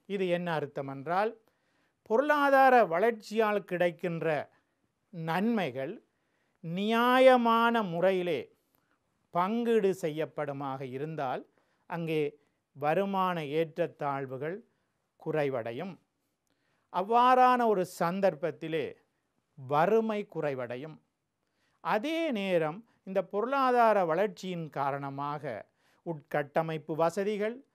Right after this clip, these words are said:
சமூக ரீதியான செயல் திட்டங்கள் எல்லாம் உருவாக்கப்படுகின்ற போது வேலையின்மையினுடைய அளவு குறையும்.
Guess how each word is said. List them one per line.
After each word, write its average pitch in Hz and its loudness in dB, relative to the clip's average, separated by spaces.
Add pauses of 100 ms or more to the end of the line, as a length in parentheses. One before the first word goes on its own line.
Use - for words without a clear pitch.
(300)
சமூக 170 0
ரீதியான 170 -2 (480)
செயல் 185 0
திட்டங்கள் 202 -2 (420)
எல்லாம் 175 0 (100)
உருவாக்கப்படுகின்ற 165 0
போது 160 -4 (460)
வேலையின்மையினுடைய 185 0 (160)
அளவு 196 -2
குறையும். 123 -8